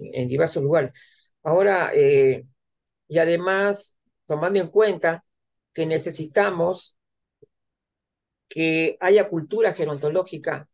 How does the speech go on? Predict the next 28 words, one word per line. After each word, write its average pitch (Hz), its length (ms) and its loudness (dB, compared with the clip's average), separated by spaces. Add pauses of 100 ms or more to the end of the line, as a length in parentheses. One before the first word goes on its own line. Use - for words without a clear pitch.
(400)
difundida. 156 800 0 (520)
O - 60 -20
sea, 170 320 -4 (380)
es 208 140 0
como 165 640 -4 (460)
decíamos, 151 580 -2
si 156 120 -10
bien 220 160 0
es 208 80 -2
cierto, 202 280 -2
la 147 120 -6
gerontología 147 600 -4
es, 185 260 -8
es 175 180 -4
una 185 180 -6
ciencia, 165 640 -2 (420)
pero 165 200 2
eso 196 160 -2
no 180 140 -4
quiere 202 260 4
decir 185 500 -2 (720)
que 160 760 -2
no 180 120 -4
se 180 120 -4
debería 175 720 0 (200)
fomentar 160 800 -2 (300)
el 139 140 -4
conocimiento. 147 800 -6